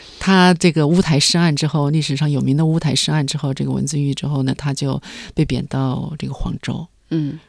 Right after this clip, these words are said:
Speaker 1: 啊，这第一次的灾难，也是他作为文人的第一次最大的艺术迸发的这个，
Speaker 2: <laughs>
Speaker 1: 呃，时期。
Speaker 2: 嗯。
Speaker 1: 啊，他做了前后十笔赋。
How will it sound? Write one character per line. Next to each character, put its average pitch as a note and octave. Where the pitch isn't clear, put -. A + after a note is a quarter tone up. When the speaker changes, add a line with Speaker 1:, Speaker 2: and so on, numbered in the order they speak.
Speaker 1:
啊， C#3
这 D#3+
第 F#3+
一 A3
次 F#3
的 C#3+
灾 E3
难， E3
也 C#3
是 D3
他 C#3+
作 E3
为 D3+
文 C#3
人 C#3+
的 C#3+
第 D3
一 D3+
次 B2+
最 E3
大 D3+
的 A#2
艺 G3+
术 B2+
迸 G3
发 F#3+
的 F3
这 E3+
个， F3+
Speaker 2:
<laughs> B3+
Speaker 1:
呃， D3
时 E3
期。 D#3
Speaker 2:
嗯。 E3+
Speaker 1:
啊， D3+
他 E3
做 E3
了 D3
前 C3+
后 E3
十 -
笔 A#2+
赋。 -